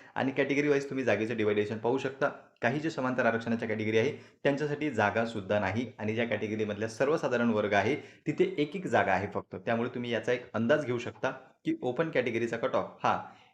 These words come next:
एकशे पन्नासच्या आसपास लागू शकतो. ओपनचा कट ऑफ हा एकशे अठ्ठेचाळीस ते एकशे बावन्न, even याच्यापेक्षाही वर जाण्याची शक्यता आहे, म्हणजे प्लसच यामध्ये होऊ शकतं,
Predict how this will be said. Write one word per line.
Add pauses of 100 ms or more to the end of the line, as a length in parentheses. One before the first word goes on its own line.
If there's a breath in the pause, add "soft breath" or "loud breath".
एकशे
पन्नासच्या
आसपास
लागू
शकतो. (200)
ओपनचा
कट
ऑफ
हा
एकशे (140)
अठ्ठेचाळीस
ते
एकशे
बावन्न, (360 loud breath)
even (160)
याच्यापेक्षाही
वर
जाण्याची
शक्यता
आहे,
म्हणजे
प्लसच
यामध्ये
होऊ
शकतं,